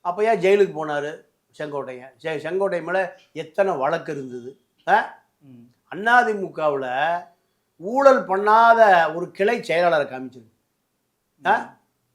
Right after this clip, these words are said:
Speaker 1: அதிமுக, திமுகவுல ஊழலே செய்யாத கிளை, செங்கோட்டையன் விட்டுருக்கு சார். கிளை செயலாளர் க-, டாஸ்மார்க்கு பார் நடத்துறான்.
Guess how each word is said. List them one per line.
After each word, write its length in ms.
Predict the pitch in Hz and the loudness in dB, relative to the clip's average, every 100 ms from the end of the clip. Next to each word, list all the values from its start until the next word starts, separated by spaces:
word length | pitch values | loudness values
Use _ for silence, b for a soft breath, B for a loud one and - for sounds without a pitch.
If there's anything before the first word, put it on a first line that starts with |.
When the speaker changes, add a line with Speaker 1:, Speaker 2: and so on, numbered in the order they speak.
| _ _ _ | _ _ _
Speaker 1:
அதிமுக, 580 | 165 220 233 220 202 190 | -2 4 4 4 0 0
திமுகவுல 640 | 175 196 190 190 196 220 269 - - _ _ _ | 0 -4 -2 2 4 6 4 0 -18 _ _ _
ஊழலே 600 | 170 233 285 294 294 302 | -10 -2 8 10 12 10
செய்யாத 540 | 233 269 269 254 247 - | 8 6 8 8 4 2
கிளை, 300 | 254 277 214 | 2 2 2
செங்கோட்டையன் 520 | 214 269 294 262 233 | 0 8 8 8 4
விட்டுருக்கு 260 | 208 214 | 0 -2
சார். 320 | 202 180 180 - _ _ _ _ _ _ | -2 -4 -6 -14 _ _ _ _ _ _
கிளை 280 | 202 240 190 | 0 0 0
செயலாளர் 400 | 220 226 226 202 | 4 4 4 4
க-, 600 | 196 190 180 165 151 170 | 6 6 4 0 0 0
டாஸ்மார்க்கு 680 | 175 185 175 147 165 156 | 2 0 -2 -4 -6 -6
பார் 280 | 139 156 151 | 0 0 0
நடத்துறான். 280 | 135 131 | -8 -14